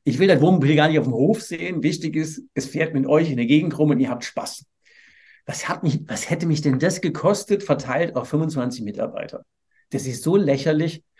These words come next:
da will ich das Rechnen gar nicht anfangen. Ähm, das wäre mal so eine offizielle Geschichte. Eine andere, ähm, die erzähle ich ganz gern, weil die so skurril ist. Da stand eine junge, blonde, blauäugige Frau an der Theke und hat sich dann irgendwie so lange durchgefragt, bis,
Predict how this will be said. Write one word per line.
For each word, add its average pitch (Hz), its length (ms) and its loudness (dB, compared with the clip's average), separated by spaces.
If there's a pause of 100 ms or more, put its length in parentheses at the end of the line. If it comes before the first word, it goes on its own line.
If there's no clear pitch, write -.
(140)
da 120 140 -4
will 143 100 0
ich 139 100 0
das 135 120 0
Rechnen 147 260 0
gar 127 100 0
nicht 123 200 -6
anfangen. - 420 -4 (1200)
Ähm, 131 680 4
das 127 180 -2
wäre 180 160 6
mal 170 140 4
so 151 100 4
eine 147 220 4
offizielle 131 580 -2
Geschichte. - 520 -12
Eine 127 180 -6
andere, 160 680 4
ähm, 131 360 4 (540)
die 139 80 0
erzähle 156 280 2
ich 147 100 -2
ganz 131 200 0
gern, 143 200 2
weil 123 100 4
die 123 80 -2
so 113 120 -4
skurril 135 500 -2
ist. 135 260 -6 (1080)
Da 131 100 -4
stand 190 300 0
eine 139 180 4
junge, 185 320 6
blonde, 185 600 4
blauäugige 147 840 0
Frau 139 380 0
an 139 100 4
der 123 120 2
Theke 160 420 0
und 131 140 0
hat 131 140 -2
sich 139 180 -4
dann 131 200 0
irgendwie 127 280 2
so 135 160 2
lange 170 240 2
durchgefragt, - 720 -2
bis, 151 340 -6